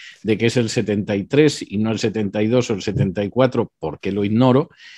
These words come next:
Bueno, esto ya a mí me parece una tomadura de pelo absoluta. Vamos a ver, la situación de España es la de un país quebrado desde hace muchos años, que no llega a quebrar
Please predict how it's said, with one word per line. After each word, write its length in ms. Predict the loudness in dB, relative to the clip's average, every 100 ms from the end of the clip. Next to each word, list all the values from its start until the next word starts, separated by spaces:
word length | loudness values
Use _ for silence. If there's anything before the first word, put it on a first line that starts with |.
| _
Bueno, 180 | -10 -10 -12
esto 300 | -16 -12 -8
ya 160 | -6
a 20 |
mí 160 | -6 -6
me 120 | -8
parece 460 | -8 -12 -12 -10 -8
una 460 | -6 -6 -6 -8 -10
tomadura 520 | -10 -10 -8 -6 -4
de 120 | -6
pelo 380 | -6 -6 -2 -2
absoluta. 640 | -2 -8 -8 -8 -6 -8 -8
Vamos 260 | -12 -10
a 20 |
ver, 140 | -4 -2
la 140 | -2
situación 500 | -6 -10 -10 -8 -4
de 80 | -4
España 460 | -4 -2 0 0 -2
es 40 |
la 120 | -2
de 80 | -2
un 140 | -2
país 320 | -2 -2 -4 -2
quebrado 520 | -2 -2 0 0 -2
desde 220 | -4 -8
hace 180 | -6 -2
muchos 540 | -2 -2 -8 -10 -4
años, 440 | -2 -2 -2 -6 -12 _ -20 -20 -20 _ -4
que 120 | 2
no 200 | 6 6
llega 480 | 6 6 4 0 -4
a 140 | -8
quebrar 580 | -4 0 4 6 4